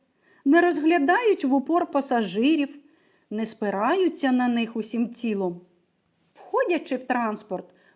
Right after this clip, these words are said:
потрібно знімати рюкзаки, щоб не зачепити, іноді не забруднити людей. Перебуваючи в салоні, не слід голосно сміятися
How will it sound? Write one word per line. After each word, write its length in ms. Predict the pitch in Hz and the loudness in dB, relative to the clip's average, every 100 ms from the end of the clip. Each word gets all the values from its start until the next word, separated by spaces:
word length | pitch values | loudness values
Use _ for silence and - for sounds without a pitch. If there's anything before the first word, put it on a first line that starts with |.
| - | -4
потрібно 520 | 240 254 269 240 269 | -2 0 0 2 2
знімати 580 | 254 254 240 285 320 302 | 2 2 2 -2 -2 0
рюкзаки, 840 | 285 226 240 233 233 208 254 - - | 0 0 0 -2 -2 -4 -4 -6 -14
щоб 340 | - - 262 254 | -10 -2 -2 0
не 140 | 247 | -2
зачепити, 920 | 233 240 240 240 - 226 285 330 302 - _ - | -2 -4 -4 -8 -2 0 0 0 -6 -8 _ -2
іноді 640 | 277 466 330 202 202 - _ - | 0 2 2 2 -4 -6 _ -2
не 200 | 240 392 | 0 2
забруднити 760 | 381 254 240 196 208 247 254 | 2 2 0 0 -2 -2 -2
людей. 440 | 226 214 175 196 196 _ _ | -4 -4 -6 -8 -10 _ _
Перебуваючи 840 | - 294 269 294 285 285 277 277 277 | -2 0 2 2 2 2 2 0 -4
в 80 | |
салоні, 580 | - 285 269 302 349 330 | -2 0 2 4 4 4
не 180 | 359 466 | 4 -2
слід 480 | - - 330 233 214 | -6 0 0 0 -4
голосно 640 | 202 269 254 226 226 220 | -2 2 2 0 -2 -8
сміятися 920 | 220 214 208 240 466 494 403 - 381 | -6 -6 -4 -2 -2 -2 -4 0 0